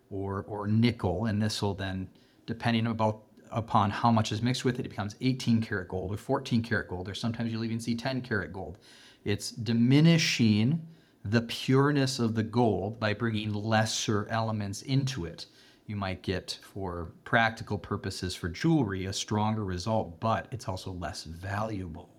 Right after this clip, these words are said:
It's less worthy of that, um, that,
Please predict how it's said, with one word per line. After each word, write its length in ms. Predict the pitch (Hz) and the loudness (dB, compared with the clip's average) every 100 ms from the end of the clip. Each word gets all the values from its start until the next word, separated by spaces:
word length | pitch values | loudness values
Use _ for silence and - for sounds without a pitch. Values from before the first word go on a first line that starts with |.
| _ _ _ - | _ _ _ -14
It's 180 | 90 104 | -10 -6
less 240 | 95 - | -4 -4
worthy 880 | 95 98 104 117 123 92 85 78 104 | -8 -8 -6 2 2 2 -2 -4 -6
of 340 | - 98 92 - | -6 -6 -6 -8
that, 320 | 87 90 - - - _ _ | -8 -8 -12 -16 -20 _ _
um, 480 | 117 78 80 80 82 - _ _ - | -12 -10 -10 -10 -12 -16 _ _ -8
that, 240 | 98 - | -8 -8